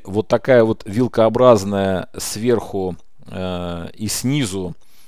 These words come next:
конструкция, которая входит к косточке и делает вращательное движение вокруг своей оси.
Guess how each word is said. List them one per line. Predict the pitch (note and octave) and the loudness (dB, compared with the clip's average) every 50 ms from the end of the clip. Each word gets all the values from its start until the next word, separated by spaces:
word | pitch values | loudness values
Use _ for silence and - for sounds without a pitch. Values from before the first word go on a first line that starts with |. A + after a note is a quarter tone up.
| - - | -18 -2
конструкция, | - A#2 A#2 - - - D#3+ F3 F3+ - - - A2+ G2 F2 | 0 2 2 2 0 -2 -2 -2 -2 -2 0 2 2 2 2
которая | - - G2+ - A#2 A#2+ A#2 A2+ A2 A2 G#2+ G2+ F#2+ - - - - - - - - | 2 0 -2 0 0 0 2 4 6 6 4 4 0 -8 -14 -18 -18 -18 -20 -20 -16
входит | - - - - - C#3 C3+ A#2 G#2 F#2 - | -14 -14 -10 -6 0 0 2 2 0 -2 -4
к | - - - - - - - - - - - - - - - - - - - - | -10 -16 -18 -20 -20 -20 -20 -20 -20 -20 -20 -18 -18 -18 -18 -20 -20 -20 -20 -18
косточке | - - A#2+ A#2+ A#2 - - D3 - - - - F3 F#3 - - - - - - - - - - - - - - | -6 -2 0 0 0 0 -4 -6 -6 -6 -8 -8 -8 -8 -10 -12 -18 -20 -20 -20 -18 -18 -18 -18 -18 -18 -16 -10
и | - E3+ F3+ | -6 -6 -6
делает | D#3 A2+ B2 D3+ D3 D3+ C#3 - | -2 2 4 6 8 8 6 6
вращательное | G2 G2+ A2+ B2 A#2 - D3 C3+ - B2+ A#2 A2+ A2 G#2+ | 2 2 4 4 4 4 2 2 2 -2 0 2 2 2
движение | G2 G2 A2 A2 G#2 C3+ D3+ D3 B2 | 2 0 -2 0 0 0 0 2 2
вокруг | G#2+ G#2 G2+ - - B2 A#2 | 2 0 0 0 -4 -6 -6
своей | - - - A2 G#2+ G#2 G#2 G2+ | -6 -6 -4 0 2 2 2 2
оси. | G2+ - - - G2+ E2+ E2+ | 2 -2 -6 -8 -8 -8 -8